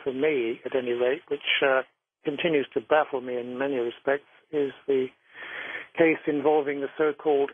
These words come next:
Amicizia group. It's, uh, an Italian name for friendship, which was founded, if you like, way back in nineteen fifty-six. And I've met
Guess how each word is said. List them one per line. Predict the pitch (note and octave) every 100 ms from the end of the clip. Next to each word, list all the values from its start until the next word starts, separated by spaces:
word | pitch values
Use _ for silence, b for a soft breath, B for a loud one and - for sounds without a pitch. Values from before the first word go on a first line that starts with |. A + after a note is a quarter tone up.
| -
Amicizia | D#3 D3 C#3 - F#3 - - C3 A#2+
group. | C3+ B2 B2 D3
It's, | - - -
uh, | B2+ B2+ B2+ B2+ C3
an | B2+
Italian | - D3+ C#3 B2
name | B2+ B2+ -
for | B2
friendship, | D#3 D3 C#3+ - C3 _ _ -
which | D3 - - - - B B B B B _
was | D3 C3+ A2+ - - _ _ _ _ _ _ _ - -
founded, | E3+ E3+ D3 B2+
if | B2
you | C#3 B2+
like, | B2+ B2+ - _ _ _ _ -
way | D#3 D#3
back | C#3+ C3+ -
in | C3+
nineteen | C#3 C#3+ C#3 D3+ C3+ - -
fifty-six. | C#3+ - - B2 - - F3+ - - - - - _ B B B B -
And | F3 D#3+ E3 D#3+ - _ _ _ _ -
I've | D#3 C#3+ E3
met | F3+ F3+